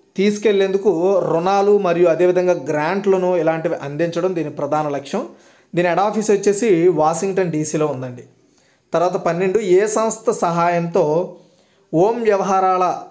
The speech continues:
మరియు విద్యా మంత్రిత్వ శాఖ కవచ్ రెండు వేల ఇరవై మూడుని ప్రారంభించాయి? కవచ్,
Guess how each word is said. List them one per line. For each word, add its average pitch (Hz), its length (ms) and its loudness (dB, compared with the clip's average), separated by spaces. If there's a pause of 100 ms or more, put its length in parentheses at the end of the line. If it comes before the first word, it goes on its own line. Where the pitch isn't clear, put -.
(160)
మరియు 165 420 2
విద్యా 156 400 -2
మంత్రిత్వ 196 480 -2
శాఖ 160 320 -2
కవచ్ 165 880 -2
రెండు 165 180 0
వేల 185 160 2
ఇరవై 165 220 4
మూడుని 160 300 -2
ప్రారంభించాయి? 143 1120 -4 (280)
కవచ్, 135 380 -4